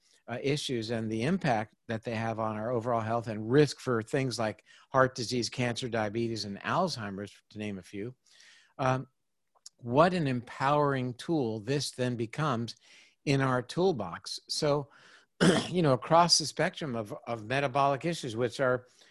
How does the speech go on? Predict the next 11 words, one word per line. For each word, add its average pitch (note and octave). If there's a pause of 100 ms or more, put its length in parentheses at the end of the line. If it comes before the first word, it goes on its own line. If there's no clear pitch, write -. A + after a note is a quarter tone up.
(380)
probably F3+
the D3+
number D3+
one, C#3
not A2
probably, B2
they B2+
are C3+
the B2
number D3
one, B2+